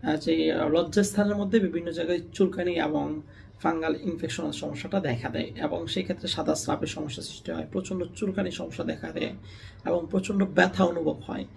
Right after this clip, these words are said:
এই কারণগুলো একটা মেজর ডিজিজ এবং এটা প্রায়, এ, মেয়েদের ক্ষেত্রে এই সমস্যাটা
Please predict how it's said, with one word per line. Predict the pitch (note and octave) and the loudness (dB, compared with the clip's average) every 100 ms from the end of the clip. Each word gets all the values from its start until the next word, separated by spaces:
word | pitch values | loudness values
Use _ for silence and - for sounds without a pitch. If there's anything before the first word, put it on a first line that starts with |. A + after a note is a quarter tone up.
| - - - - | -18 -16 -12 0
এই | A#3+ | 2
কারণগুলো | A3+ G3 G3 G3 G3+ | 6 4 6 6 8
একটা | G3 G3 | 8 6
মেজর | F3+ D#3+ D#3 E3 | 2 2 4 4
ডিজিজ | D#3+ D3 D#3 - - | 2 0 -4 -8 -6
এবং | C#3+ D#3 | -2 -2
এটা | D#3 D#3 | 0 -2
প্রায়, | - D#3 | 2 2
এ, | F3+ - F#3 E3 | 4 2 2 0
মেয়েদের | D#3 D#3 D#3+ | 0 -2 -4
ক্ষেত্রে | F#3+ - | -4 -2
এই | E3 | -2
সমস্যাটা | - D#3+ - G3+ A#3 | -2 -6 -6 -4 -4